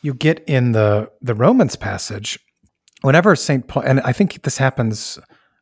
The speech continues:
a lot with Saint Paul, a lot. I don't know how much a lot is, so don't ask me to name it. But when, when Saint Paul is, uh, pressed up against the mystery,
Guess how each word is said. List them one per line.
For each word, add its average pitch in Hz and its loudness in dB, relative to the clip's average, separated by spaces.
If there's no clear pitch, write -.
a 131 -4
lot 127 2
with 120 -6
Saint - -8
Paul, 107 0
a - -8
lot. 104 -2
I 120 0
don't 110 4
know 95 0
how - -4
much 95 -4
a - 0
lot 92 -6
is, 92 -6
so - -4
don't 101 0
ask 95 -4
me 98 -4
to 95 -2
name 95 0
it. 104 -4
But 135 0
when, 127 2
when 127 0
Saint 170 0
Paul 135 4
is, 117 2
uh, 110 0
pressed - 0
up 123 -2
against 117 -2
the - -4
mystery, 98 -4